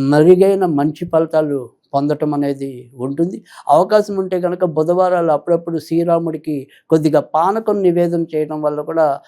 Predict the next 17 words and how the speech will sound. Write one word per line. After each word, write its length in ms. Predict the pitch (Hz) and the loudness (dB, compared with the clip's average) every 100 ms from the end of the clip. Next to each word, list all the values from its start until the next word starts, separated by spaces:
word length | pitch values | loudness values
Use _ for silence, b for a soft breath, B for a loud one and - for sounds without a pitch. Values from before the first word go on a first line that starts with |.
| b | b
చాలా 260 | 165 160 156 | 0 2 2
మంచి 380 | 139 180 175 214 | 0 -4 -6 -2
ఫలితాలు 460 | 185 175 170 165 165 | 0 0 0 -4 -4
పొందటం 380 | 151 151 151 143 | -6 -6 -4 -4
అనేది 280 | 143 139 135 | -4 -4 -8
అయితే 240 | 127 139 123 | -8 -8 -6
ఉంటుంది. 460 | 120 120 117 113 110 - _ b b 143 | -8 -8 -10 -10 -14 -20 _ b b 0
"ఓం 280 | 185 214 233 | 4 6 4
శ్రీం 340 | 214 190 214 220 208 | -2 -2 0 -2 -4
శ్రీం 320 | 185 196 202 | -2 -2 -2
శ్రీం 300 | 185 175 190 185 | -6 -4 -2 -4
శ్రీం" 280 | 175 185 185 | -2 0 2
అని 160 | 170 175 | 0 0
అలా 220 | 147 156 | 0 0
ఎనిమిది 320 | 147 151 175 165 | 2 2 2 0
సార్లు, 320 | 165 165 175 | 0 0 0
తర్వాత 400 | 180 208 233 | 0 0 0